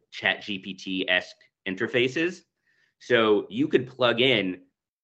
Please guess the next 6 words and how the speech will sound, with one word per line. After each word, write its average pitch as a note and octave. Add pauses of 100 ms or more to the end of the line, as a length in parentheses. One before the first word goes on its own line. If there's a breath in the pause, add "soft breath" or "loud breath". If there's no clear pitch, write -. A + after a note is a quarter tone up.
(140)
a F2+
ton -
of B2
contracts, - (880)
for F2+
example, E2